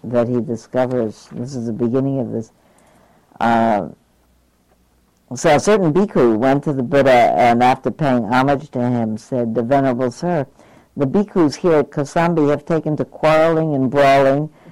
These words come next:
and are deep in dispute, stabbing each other with verbal daggers.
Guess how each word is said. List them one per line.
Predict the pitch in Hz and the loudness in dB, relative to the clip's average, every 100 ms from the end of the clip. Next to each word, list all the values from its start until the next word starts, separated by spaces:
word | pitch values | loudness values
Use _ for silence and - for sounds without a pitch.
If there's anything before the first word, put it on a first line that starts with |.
| _ - | _ -2
and | 151 147 | 2 4
are | 143 | 2
deep | 147 202 196 | 2 0 2
in | 180 | 0
dispute, | 143 143 - 160 160 151 | 0 -4 -6 0 2 2
stabbing | - - 165 175 175 165 165 | -2 0 2 4 2 2 0
each | 156 | 0
other | 170 156 | -2 0
with | 147 143 147 | 0 -2 0
verbal | 156 156 160 | 0 2 0
daggers. | 151 147 147 139 120 95 - | 2 4 4 2 0 -2 -8